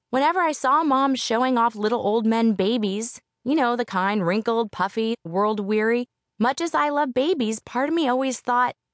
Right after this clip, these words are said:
"Can you not see you've got a mini Ed Asner on your hands?" As soon as we got home, I called my friend Jenny. Jenny was pregnant with her second baby, and I knew she'd be honest with me. I told Jenny what had happened at the doctor's office.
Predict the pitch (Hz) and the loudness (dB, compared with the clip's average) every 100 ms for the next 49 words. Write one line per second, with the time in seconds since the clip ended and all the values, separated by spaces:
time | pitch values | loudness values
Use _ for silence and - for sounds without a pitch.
0 | _ - 240 247 208 247 311 - 220 285 | _ 0 2 4 4 2 -2 -4 -2 2
1 | 311 220 220 226 185 175 262 254 214 214 | 2 2 0 2 2 2 0 0 -2 -4
2 | 160 156 202 254 285 311 320 311 339 370 | -8 -6 -2 0 0 0 -2 -2 0 0
3 | 403 - - _ _ _ _ _ _ _ | 0 -4 -8 _ _ _ _ _ _ _
4 | _ _ _ _ _ _ _ - 220 - | _ _ _ _ _ _ _ -6 -4 -2
5 | 285 339 339 302 294 254 226 190 185 208 | 0 0 0 0 0 0 0 0 -2 0
6 | 220 226 226 - 226 220 185 190 - - | 0 0 -2 0 0 0 0 -4 -6 -12
7 | _ _ _ _ _ _ _ - 247 302 | _ _ _ _ _ _ _ -2 0 0
8 | 370 - 254 226 226 214 208 - 196 240 | -2 -2 -4 -2 -2 -2 -2 -2 -4 -2
9 | 233 180 156 170 - - 196 214 226 262 | -2 -2 -4 -6 -8 -4 0 2 4 2
10 | 262 262 214 208 185 165 - - - - | 0 -2 -2 0 -2 -4 -8 -10 -12 -14
11 | - _ _ _ _ _ _ _ _ - | -14 _ _ _ _ _ _ _ _ -6
12 | 254 262 370 311 240 214 220 220 233 208 | -4 -2 -2 -2 -2 0 0 0 -2 -2
13 | 185 196 190 196 170 - 160 - - - | -4 -6 -4 -4 -4 -6 -8 -8 -10 -12
14 | - - | -12 -12